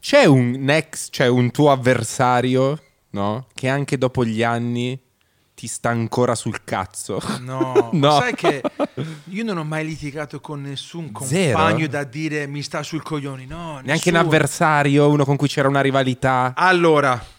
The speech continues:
Speaker 2: mi ricordo, eh, con Samuel, con la Roma, giocavamo contro,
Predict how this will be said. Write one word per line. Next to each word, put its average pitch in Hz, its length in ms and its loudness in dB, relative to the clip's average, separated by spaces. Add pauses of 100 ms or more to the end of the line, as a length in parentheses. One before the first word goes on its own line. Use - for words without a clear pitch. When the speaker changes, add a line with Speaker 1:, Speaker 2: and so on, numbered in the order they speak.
(520)
Speaker 2:
mi 139 160 -8
ricordo, 135 880 -2 (100)
eh, 135 340 -8 (840)
con 131 180 -10
Samuel, 170 580 -4 (440)
con - 120 -14
la 127 80 -6
Roma, 139 400 -8 (520)
giocavamo 131 400 -12
contro, 180 600 -10